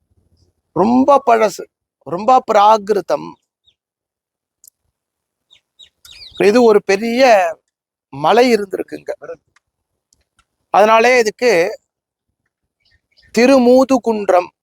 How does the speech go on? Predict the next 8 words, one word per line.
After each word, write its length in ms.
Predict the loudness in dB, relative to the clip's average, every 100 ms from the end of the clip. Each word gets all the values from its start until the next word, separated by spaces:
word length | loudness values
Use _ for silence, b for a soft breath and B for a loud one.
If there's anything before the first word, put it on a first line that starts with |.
| -12
அப்படின்னு 260 | -8 -8 -4 -2
தமிழ்ல 300 | 0 0 -2
பேர். 120 | -4 -6 -2
குன்றம்னால் 580 | -2 0 0 2 2 0 -2
மழை. 220 | -2 -2 -6 _ _ _ _ _ _ _ _ _ _ _ -6
இந்த 120 | -4 -2
பெரிய 440 | -2 0 0 2 2
மலை 220 | 2 2